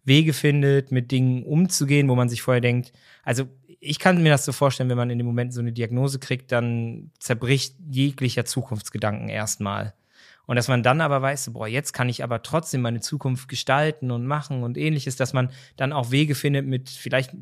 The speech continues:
ich weiß nicht, ob du heute noch Einschränkungen dadurch hast oder, ne, so, wo du sagst, "Ah, das ist noch übergeblieben", aber man findet da nochmal ganz andere Wege, dann auch mit umzugehen, ne?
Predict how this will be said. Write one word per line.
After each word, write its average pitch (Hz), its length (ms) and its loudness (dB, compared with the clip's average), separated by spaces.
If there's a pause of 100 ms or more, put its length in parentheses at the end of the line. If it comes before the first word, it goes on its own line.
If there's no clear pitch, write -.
(120)
ich 127 120 -12
weiß 135 180 2
nicht, 127 120 -8
ob - 80 -10
du 117 100 -4
heute 117 200 0
noch 113 220 -4
Einschränkungen 123 760 -2
dadurch 113 360 -4
hast 175 280 -2
oder, 120 360 -2
ne, 135 200 0
so, 123 280 -2
wo 120 60 -6
du 117 60 -4
sagst, 120 260 -4
"Ah, 123 140 -2
das 120 140 -4
ist 120 200 -10
noch 123 160 -4
übergeblieben", 143 580 -2
aber 123 200 2 (340)
man 127 120 0
findet 151 260 -2
da 131 80 4
nochmal 131 240 2
ganz 131 240 -4
andere 120 300 -4
Wege, 135 180 0
dann 120 160 -4
auch 120 140 -4
mit 120 180 -6 (220)
umzugehen, 110 720 0
ne? 139 280 0